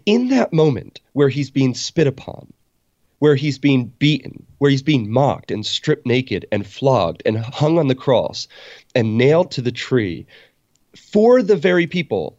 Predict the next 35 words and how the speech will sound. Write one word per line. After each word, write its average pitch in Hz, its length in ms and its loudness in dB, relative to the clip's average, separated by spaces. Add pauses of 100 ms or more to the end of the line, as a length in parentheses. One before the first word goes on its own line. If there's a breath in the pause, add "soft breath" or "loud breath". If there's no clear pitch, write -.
(100)
that 135 180 0
are 123 80 -2
doing 151 260 2
this 135 160 0
to 143 140 -2
him, 113 160 -2
he's 117 260 -2
dying 170 460 0
for 143 320 2
them. - 320 -10 (440 loud breath)
What 143 300 0
was 208 240 0
his 160 260 -4
response? - 760 -8 (320 soft breath)
He 190 140 -6
didn't 240 260 0
get 214 200 4
to 147 80 0
such - 380 -2
a 240 60 4
point 151 320 2
where 131 100 2
he 127 60 2
said, 131 180 -2
"You 147 80 -4
know 180 100 0
what? 262 300 0
I've 151 140 -2
had 143 160 0
enough." 113 640 -4 (960)
He 202 180 -2
says 226 400 0
of 202 160 -6
the 160 140 2
centurions, 135 1040 -2